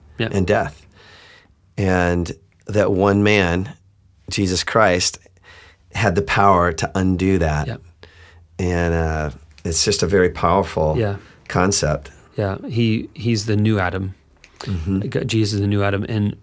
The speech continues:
Speaker 1: when he's on the cross, I mean, this is really talking about the atonement. What's happening on the cross is
Speaker 2: Mm-hmm.
Speaker 1: Jesus is taking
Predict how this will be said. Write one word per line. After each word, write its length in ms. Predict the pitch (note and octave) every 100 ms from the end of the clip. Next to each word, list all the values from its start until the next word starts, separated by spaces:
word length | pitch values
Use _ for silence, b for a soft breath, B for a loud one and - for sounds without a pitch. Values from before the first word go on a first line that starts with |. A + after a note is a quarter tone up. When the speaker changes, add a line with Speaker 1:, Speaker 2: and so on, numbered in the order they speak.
| -
Speaker 1:
when 140 | A#2+
he's 160 | G2+ A2
on 100 | G#2
the 80 | G2
cross, 280 | - A2 G#2+
I 40 |
mean, 120 | B2
this 100 | C3+
is 60 | D3
really 180 | C3 C3
talking 300 | A#2 G#2+ A2+
about 180 | G2+ G#2
the 100 | G2+
atonement. 400 | - A2 A2 -
What's 220 | A#2 -
happening 320 | A2 A2 G#2+
on 80 | G2
the 80 | G2
cross 420 | - A#2+ A2+ -
is 320 | - G2+ F#2
Speaker 2:
Mm-hmm. 100 | E2+ E2 B B B
Speaker 1:
Jesus 320 | - B2 B2 -
is 100 | G2
taking 400 | A#2 G#2 G#2+